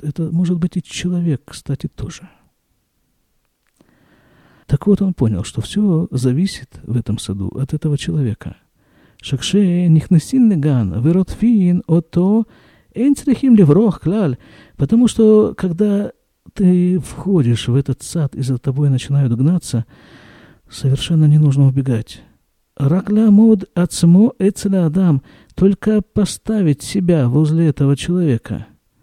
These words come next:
Видите, он не пишет «встать возле этого человека», «добежать и встать». Совершенно не обязательно никуда бежать. Нужно просто мысленно достаточно поставить себя возле этого человека. «Валядезе и нацель», и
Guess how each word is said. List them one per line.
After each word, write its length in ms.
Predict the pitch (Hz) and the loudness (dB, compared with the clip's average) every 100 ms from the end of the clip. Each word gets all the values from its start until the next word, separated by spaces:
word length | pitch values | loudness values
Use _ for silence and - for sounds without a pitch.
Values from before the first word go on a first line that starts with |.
| _ _ _ _ _ _ _ _ | _ _ _ _ _ _ _ _
Видите, 320 | 156 208 185 | -4 -2 0
он 120 | 175 160 | 2 4
не 120 | 170 | 4
пишет 460 | 226 214 196 - - | 2 0 -2 -4 -12
«встать 680 | - - - - 117 98 - | -12 -12 -6 -2 -2 -2 -6
возле 260 | 107 98 | -6 -6
этого 240 | 113 101 107 | -8 -8 -8
человека», 500 | - 95 80 - 98 | -6 -6 -6 -8 -6
«добежать 640 | 107 127 135 113 113 - | -2 0 2 0 -2 -4
и 20 | |
встать». 400 | - - 85 - - - _ - | -10 -10 -10 -10 -20 -20 _ -20
Совершенно 540 | - 147 143 190 190 | -2 0 0 0 2
не 120 | 180 | 4
обязательно 460 | 135 127 147 165 143 | 4 2 0 0 0
никуда 360 | 127 - 143 139 | 2 0 0 0
бежать. 460 | 139 135 113 - - - _ | 2 2 0 -4 -14 -20 _
Нужно 420 | 151 175 175 190 | 4 4 4 2
просто 560 | 175 202 - - 185 208 - _ | 0 -2 -2 0 0 0 -10 _
мысленно 760 | 147 139 175 220 - 117 113 120 | 4 6 6 4 0 -2 -2 -2
достаточно 760 | 135 - 143 - 107 - 117 | -4 -4 -4 -2 -6 -4 -6
поставить 760 | - 143 - - 196 208 131 - | -4 -6 -6 -6 -2 -2 -2 -4
себя 360 | - 95 107 | -8 -4 -4
возле 340 | 95 117 107 107 | -4 -4 -4 -8
этого 280 | - 104 | -6 -8
человека. 640 | - 117 113 117 120 104 82 - _ - | -6 -4 -2 -2 -4 -8 -10 -16 _ -2
«Валядезе 960 | 120 147 160 143 180 233 190 190 220 | 2 2 2 2 2 2 0 0 0
и 160 | - 170 | 0 0
нацель», 520 | 175 - 208 185 131 - | 0 -2 0 0 0 -2
и 460 | 147 160 160 160 | -2 0 0 -2